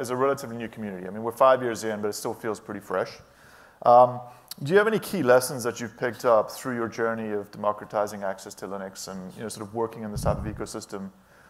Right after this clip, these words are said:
that you would like to pass on to the, uh, the Kubernetes community, and things that you would, you would like to see us really sort of focus on as a,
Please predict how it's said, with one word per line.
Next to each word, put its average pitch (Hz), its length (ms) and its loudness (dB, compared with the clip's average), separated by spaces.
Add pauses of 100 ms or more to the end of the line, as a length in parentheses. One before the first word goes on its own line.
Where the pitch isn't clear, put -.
(140)
that 117 180 0
you 131 80 0
would 120 80 0
like 113 180 6
to 117 220 -6 (100)
pass 117 320 4
on 107 300 4
to 104 540 -10
the, 104 280 -4
uh, 101 240 0
the 98 80 -12
Kubernetes 110 420 -8
community, 120 420 -10
and 98 220 -10 (760)
things 127 160 -4
that 117 180 0
you 123 80 -4
would, 113 180 -4
you 123 60 -10
would 113 80 -4
like 110 160 2
to - 80 -10
see - 160 -4
us - 240 -4
really 110 320 -2
sort - 160 -16
of 107 60 -14
focus - 360 -4
on 95 140 -8
as 92 140 -10
a, 92 240 -8